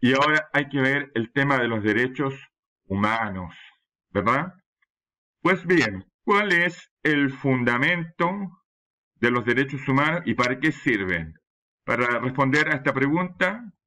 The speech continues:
visita el siguiente hipervínculo. Ustedes deben saber que la democracia está ligada de manera indisoluble, indisociable con el tema de los derechos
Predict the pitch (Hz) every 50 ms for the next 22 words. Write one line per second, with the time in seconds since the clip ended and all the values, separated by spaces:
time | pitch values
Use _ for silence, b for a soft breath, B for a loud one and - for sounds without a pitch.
0 | _ - 104 - - - 156 156 156 156 156 165 165 - - 120 117 110 - -
1 | 117 107 123 131 135 135 135 147 147 143 - - - 143 147 143 151 147 143 147
2 | 135 143 151 135 110 98 82 - 92 87 87 82 80 - _ _ _ _ _ _
3 | _ _ _ _ _ _ _ _ _ _ _ _ _ _ _ - - 107 - 165
4 | 165 170 170 160 - - 139 151 151 147 147 139 143 156 143 151 160 170 190 185
5 | - - 131 127 127 123 127 123 127 131 127 135 160 165 170 175 165 165 185 180
6 | 185 180 - - - 143 139 135 135 131 127 127 151 165 170 165 160 160 165 131
7 | 120 127 120 120 123 135 143 147 147 143 - _ _ _ _ _ _ _ - 185
8 | 202 220 202 196 180 165 147 170 185 190 165 - 185 180 180 185 185 160 131 113
9 | 110 107 107 - - - 185 196 196 175 190 185 165 190 170 165 - 196 175 143
10 | 110 104 101 98 98 98 98 _ b b _ _ _ _ _ _ _ _ - 139
11 | 139 135 131 123 - - 156 156 156 151 143 135 120 113 110 104 110 107 123 131
12 | 135 135 143 143 135 135